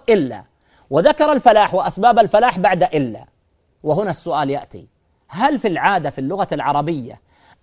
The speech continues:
أن ما قبل إلا أكثر أو ما بعد إلا أكثر؟ عادة في اللغة العربية ما قبل إلا أكثر. إذن إذا أر-، أردنا أن نطبق هذه القاعدة على هذه السورة،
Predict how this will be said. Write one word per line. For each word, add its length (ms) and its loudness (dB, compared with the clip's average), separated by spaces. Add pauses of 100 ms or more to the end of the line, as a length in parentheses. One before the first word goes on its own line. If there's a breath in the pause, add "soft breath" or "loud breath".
أن 320 -2
ما 180 -2
قبل 500 -2
إلا 580 -2 (300)
أكثر 460 -2 (160)
أو 160 6
ما 160 -2
بعد 380 -2
إلا 240 -2
أكثر؟ 440 -10 (920)
عادة 380 -2
في 220 -6
اللغة 220 -2
العربية 540 -2
ما 160 -6
قبل 460 0
إلا 360 -4
أكثر. 260 -12 (720)
إذن 220 -8
إذا 140 -2
أر-، 180 -2 (260)
أردنا 360 -2
أن 80 -4
نطبق 460 -2
هذه 260 0
القاعدة 500 -4
على 200 -6
هذه 360 -2
السورة، 560 -6